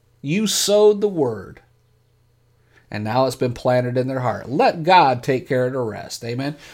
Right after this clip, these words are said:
We as a nation need to experience another great awakening. But before that can happen,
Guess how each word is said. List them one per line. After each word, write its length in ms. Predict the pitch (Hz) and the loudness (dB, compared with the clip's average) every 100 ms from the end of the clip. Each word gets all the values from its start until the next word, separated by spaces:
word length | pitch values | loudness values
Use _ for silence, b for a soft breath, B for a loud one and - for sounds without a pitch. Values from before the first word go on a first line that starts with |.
| b | b
We 340 | 123 165 269 269 | -2 0 6 8
as 140 | 226 | 8
a 100 | 202 | 6
nation 520 | 180 202 262 - 180 | 8 10 10 6 2
need 220 | 180 226 208 | 2 0 -2
to 100 | 233 | -2
experience 1160 | 220 - - - 254 277 226 127 101 - - - - _ - | -4 -6 -6 0 2 4 2 2 -2 -6 -6 -12 -20 _ -2
another 400 | 160 170 196 185 | 6 6 6 2
great 340 | 135 175 214 | 6 8 8
awakening. 720 | 226 233 240 311 269 208 131 - _ _ _ _ _ _ _ _ _ _ _ _ - | 8 6 2 2 -2 -6 -12 -18 _ _ _ _ _ _ _ _ _ _ _ _ 0
But 100 | 151 | 2
before 360 | 147 - 214 233 | 2 8 10 12
that 160 | 233 | 12
can 120 | 233 | 10
happen, 460 | 233 240 202 151 160 | 4 6 6 2 -2